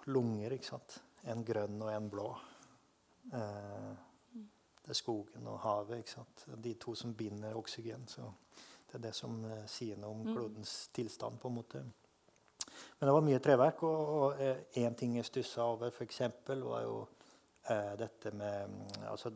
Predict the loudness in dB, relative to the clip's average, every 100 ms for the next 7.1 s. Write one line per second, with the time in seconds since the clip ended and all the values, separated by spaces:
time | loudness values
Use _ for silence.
0 | -10 -8 -6 -6 -12 -18 _ 0 2 2
1 | 4 2 2 -4 -10 -6 -6 -4 -12 -14
2 | -10 -10 -10 -14 -18 -20 -14 -12 -10 -6
3 | -6 -6 -12 -20 _ -20 -18 -16 -16 -18
4 | _ -4 -2 -2 0 0 -2 -6 -12 -8
5 | -8 2 2 2 -2 -8 -8 -4 -6 -2
6 | -4 -4 -8 _ -6 -6 -8 -4 2 2